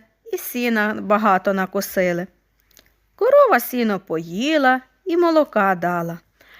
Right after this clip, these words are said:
а з молока курочка масло сколотала.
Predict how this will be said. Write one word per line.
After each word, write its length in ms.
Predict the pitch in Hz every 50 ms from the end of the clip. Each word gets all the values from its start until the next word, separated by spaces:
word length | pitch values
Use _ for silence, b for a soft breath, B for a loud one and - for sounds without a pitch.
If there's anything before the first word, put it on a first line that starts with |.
| B B B B _ _
а 180 | 240 233 208
з 80 | 190 208
молока 1000 | 185 180 170 170 165 160 151 - - - 160 240 294 349 381 370 359 359 349 349 - _ _ _
курочка 680 | _ - 160 202 269 277 277 254 - - - 247 247 247
масло 840 | 220 180 143 160 202 208 196 - - - 180 160 - - 190 190 190
сколотала. 840 | - - - 196 190 190 190 185 - 190 170 160 165 165 160 -